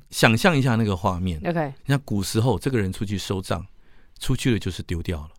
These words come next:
Speaker 2: 嗯。
Speaker 1: 等他收完账回来，人生已经发生了多少大事，他已经到鬼门关、到地府，跟妖魔鬼怪打了一圈回来。
Speaker 2: 嗯，嗯，嗯，嗯。
Speaker 1: 那是一场多漫长的旅程。
Speaker 2: 嗯，嗯。
Speaker 1: 甚至我们讲他收了钱回不回得来都不知道。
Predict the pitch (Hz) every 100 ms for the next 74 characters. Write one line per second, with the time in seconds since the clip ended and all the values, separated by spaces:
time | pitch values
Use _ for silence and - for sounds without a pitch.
0 | - 175 147 - 98 117 135 135 - 135
1 | 135 113 104 117 101 - 85 85 73 78
2 | - 113 104 117 127 95 98 107 101 107
3 | 95 98 98 85 82 90 85 90 104 104
4 | 107 104 - 87 82 95 101 101 98 113
5 | 95 - - 110 110 107 98 98 92 98
6 | - 78 73 87 - 90 87 190 208 214
7 | 220 202 202 190 180 175 175 170 156 156
8 | 156 123 98 92 - - 117 131 127 101
9 | 95 90 90 82 76 - 73 71 - 175
10 | 160 160 170 - - 170 139 131 98 101
11 | 87 - 135 - - - 135 127 107 -
12 | 90 - 117 107 85 87 80 73 - -
13 | - - - - - - 123 110 120 107
14 | 104 101